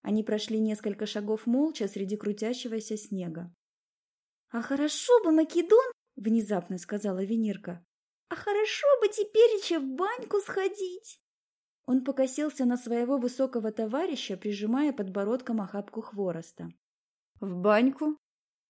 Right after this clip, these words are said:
В какую баньку?» — с угрюмым недоумением повторил Македон. «Да хошь в самую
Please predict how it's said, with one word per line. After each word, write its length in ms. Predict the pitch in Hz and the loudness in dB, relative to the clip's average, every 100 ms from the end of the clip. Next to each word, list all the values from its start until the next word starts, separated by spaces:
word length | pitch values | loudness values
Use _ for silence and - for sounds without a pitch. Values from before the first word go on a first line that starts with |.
| _ | _
В 140 | - | -16
какую 440 | - 226 277 233 190 | 2 2 6 6 6
баньку?» — 580 | 190 202 190 185 175 - _ _ _ _ | 4 4 2 -2 -4 -6 _ _ _ _
с 120 | - | -6
угрюмым 420 | 196 214 208 190 | -2 0 0 0
недоумением 680 | 190 190 196 214 285 277 190 | 0 -2 0 2 4 4 2
повторил 420 | 180 175 185 185 | -4 -2 -2 0
Македон. 640 | 196 196 190 190 165 156 - _ _ _ _ _ _ | -2 -4 -4 -4 -4 -6 -8 _ _ _ _ _ _
«Да 180 | 359 415 | -4 -2
хошь 240 | 466 508 | 0 0
в 140 | 494 - | -2 -4
самую 380 | 523 508 523 | -2 -2 0